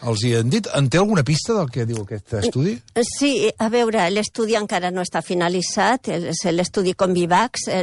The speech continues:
Speaker 2: es fa des de cinc hospitals a nivell estatal, dels quals dos són d'aquí, de Catalunya, el Clínic i el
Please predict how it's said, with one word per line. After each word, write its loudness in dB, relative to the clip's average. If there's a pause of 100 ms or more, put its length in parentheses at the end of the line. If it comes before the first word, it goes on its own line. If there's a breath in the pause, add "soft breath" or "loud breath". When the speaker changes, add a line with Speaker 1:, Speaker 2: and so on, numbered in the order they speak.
(120)
Speaker 2:
es -4
fa 2
des -2
de 2
cinc -2
hospitals -2 (420 loud breath)
a -2
nivell 0
estatal, 0
dels -4
quals 0
dos 0
són 0
d'aquí, -2
de 0
Catalunya, 0
el -4
Clínic 0
i -4
el -2